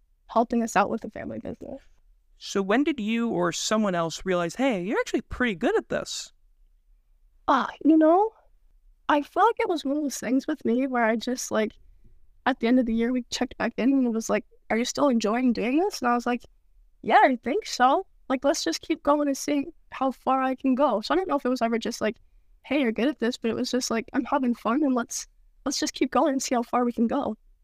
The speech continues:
Speaker 2: And so eventually, I, I guess you got pretty far. Like, I, I, I don't really know how to answer that because that is one of those things where for some of the people I've talked to, it's been like someone noticed,
Speaker 1: Mm-hmm.
Speaker 2: "Oh, yeah, no, let's get them on a team."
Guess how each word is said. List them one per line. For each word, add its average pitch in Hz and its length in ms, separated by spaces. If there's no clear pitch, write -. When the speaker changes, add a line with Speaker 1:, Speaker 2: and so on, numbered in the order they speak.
Speaker 2:
And 170 180
so 175 360
eventually, 190 500
I, 175 140
I 175 100
guess 190 320
you 185 120
got - 300
pretty 214 220
far. 185 420
Like, 143 340
I, 190 140
I, 196 380
I 220 40
don't 339 140
really 294 220
know 220 120
how 208 80
to 180 100
answer 220 280
that 175 160
because 180 220
that 208 140
is 311 160
one 233 120
of 220 60
those 190 180
things 202 340
where 180 240
for 196 140
some 208 180
of 220 60
the 208 60
people 196 240
I've 180 100
talked 180 300
to, 180 120
it's 170 120
been 175 240
like 170 180
someone 170 480
noticed, 165 400
Speaker 1:
Mm-hmm. 285 100
Speaker 2:
"Oh, 196 140
yeah, 175 240
no, 170 220
let's 170 320
get - 180
them 170 180
on 160 120
a 156 40
team." - 440